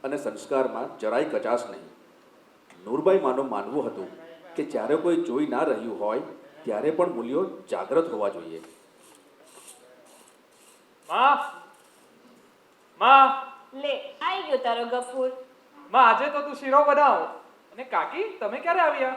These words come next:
Speaker 3: હા લે જાઈ, ને તારી જ વાતો કરતા હતા. આ શીરો તે કેમ?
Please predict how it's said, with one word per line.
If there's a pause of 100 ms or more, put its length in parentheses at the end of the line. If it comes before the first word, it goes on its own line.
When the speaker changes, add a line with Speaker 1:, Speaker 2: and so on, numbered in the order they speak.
(260)
Speaker 3:
હા
લે
જાઈ, (100)
ને
તારી
જ
વાતો
કરતા
હતા. (340)
આ
શીરો
તે
કેમ?